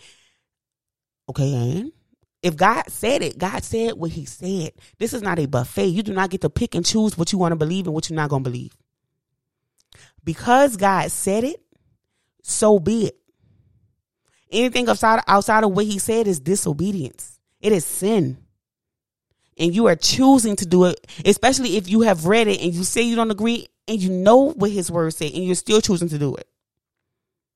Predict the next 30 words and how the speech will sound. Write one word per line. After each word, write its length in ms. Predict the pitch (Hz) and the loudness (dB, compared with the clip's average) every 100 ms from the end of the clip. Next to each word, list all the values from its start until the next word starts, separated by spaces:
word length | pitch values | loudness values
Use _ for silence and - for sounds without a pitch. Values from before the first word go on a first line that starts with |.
| _ _ _ _ _ _ _ _ _ | _ _ _ _ _ _ _ _ _
Now, 220 | 196 196 | 2 4
it's 140 | 233 277 | 2 0
a, 120 | 240 | 0
it's 120 | 285 | 0
a 40 | 247 | 0
difference 420 | 269 - 220 202 | -2 0 -6 0
of 420 | 196 190 170 160 | 4 4 2 2
knowing 220 | 196 233 | 4 4
what 80 | 220 | 2
the 60 | 196 | 0
word 220 | 196 202 | 2 0
saying, 240 | 190 160 | 0 -2
you 100 | 190 | -2
struggling 420 | - 156 226 196 156 | -4 0 0 2 0
with 140 | 151 | 0
it 60 | 143 | 0
and 100 | 151 | -2
you, 160 | 196 | -4
and 180 | 170 160 | -4 -6
you 100 | 208 | -8
seeking 300 | - 202 175 | -8 -10 -2
God 220 | 180 202 190 | 2 2 0
to 60 | |
help 180 | 190 226 | -4 -4
you 80 | 190 | -4
with 120 | 165 | -6
it. 60 | 147 | -2
That's 200 | - - | -4 -4
the 60 | |
difference. 340 | 123 127 131 | -6 -6 -8